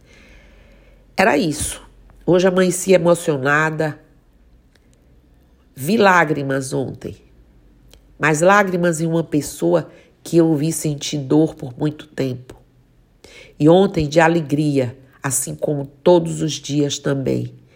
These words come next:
Então, falar sobre isso aqui me causa uma emoção enorme.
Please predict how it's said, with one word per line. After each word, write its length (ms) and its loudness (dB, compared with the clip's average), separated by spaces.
Então, 460 2
falar 380 2
sobre 400 0
isso 280 -2
aqui 300 -4
me 100 -6
causa 360 -2
uma 60 0
emoção 460 -4
enorme. 800 -4